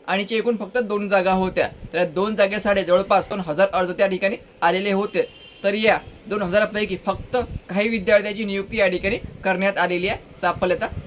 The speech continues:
चाचणीसाठी. तर आता आपण पाहणार आहोत की किती विद्यार्थ्यांची नियुक्ती केलेली आहे आणि केव्हा तुम्हाला या ठिकाणी जावं लागेल तर चाचणीसाठी. बघा मित्रांनो, जिल्हा न्यायालय अहमदनगर,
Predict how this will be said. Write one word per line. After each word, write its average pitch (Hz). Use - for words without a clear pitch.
चाचणीसाठी. 208
तर 175
आता 170
आपण 190
पाहणार 196
आहोत 190
की 185
किती 196
विद्यार्थ्यांची 190
नियुक्ती 175
केलेली 185
आहे 190
आणि 185
केव्हा 185
तुम्हाला 190
या 175
ठिकाणी 180
जावं 170
लागेल 160
तर 311
चाचणीसाठी. 180
बघा 147
मित्रांनो, 190
जिल्हा 160
न्यायालय 170
अहमदनगर, 156